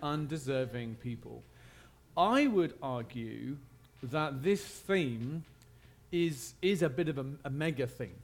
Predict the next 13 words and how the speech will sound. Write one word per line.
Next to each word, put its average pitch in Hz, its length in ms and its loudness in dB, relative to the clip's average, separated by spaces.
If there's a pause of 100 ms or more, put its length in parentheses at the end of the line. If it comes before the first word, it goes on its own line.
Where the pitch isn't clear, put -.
(160)
of 117 140 -6
the 120 80 -2
Bible. 127 480 -2
Past 180 460 2
tense, 185 500 -2 (280)
present 175 420 4
tense, 175 500 0 (320)
future - 360 -2
tense. 131 300 -4
The 147 80 -4
Bible 202 540 4
repeatedly 180 880 0
says 131 880 -2